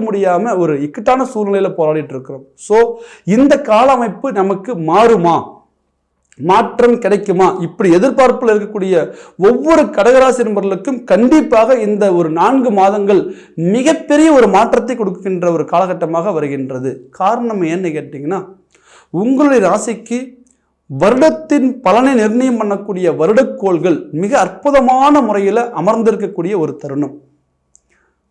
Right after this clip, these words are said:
குரு பகவான் பாருங்க பதினொன்னாம் பாவகத்தில் லாப குருவாக இருக்கின்றார். அதே போல சனி பகவான் அஷ்டமஸ்தானத்தில் அஷ்டம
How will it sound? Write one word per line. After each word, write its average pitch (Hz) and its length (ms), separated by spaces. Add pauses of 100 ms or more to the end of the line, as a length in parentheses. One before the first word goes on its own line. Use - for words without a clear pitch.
(100)
குரு 294 200
பகவான் 254 420
பாருங்க 190 320 (300)
பதினொன்னாம் 247 500
பாவகத்தில் 190 580 (400)
லாப 254 340 (100)
குருவாக 202 420
இருக்கின்றார். 135 640 (680)
அதே 208 160 (120)
போல 151 180 (760)
சனி 247 380
பகவான் 247 420 (140)
அஷ்டமஸ்தானத்தில் 262 960 (140)
அஷ்டம 302 360